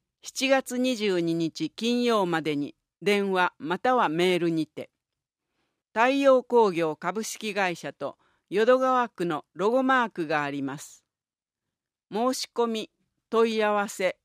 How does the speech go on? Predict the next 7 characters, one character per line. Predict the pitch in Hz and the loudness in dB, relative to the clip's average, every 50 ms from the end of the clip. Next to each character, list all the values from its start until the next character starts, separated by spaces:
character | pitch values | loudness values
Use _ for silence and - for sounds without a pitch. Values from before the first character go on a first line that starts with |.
| _ _ _ | _ _ _
市 | - - - 277 277 | -14 -8 -4 -2 0
民 | 277 262 240 - 190 156 | 0 0 0 0 -2 -4
協 | - 180 175 165 165 160 | -2 -2 -2 0 0 -2
働 | 165 165 160 151 143 - | -2 -2 -4 -4 -6 -6
課 | 160 151 - - | -6 -6 -6 -6
防 | 147 147 175 202 220 214 | -6 -4 -2 0 0 -2
災。 | 196 - 190 175 180 170 - - | -2 -4 -4 -4 -4 -4 -6 -10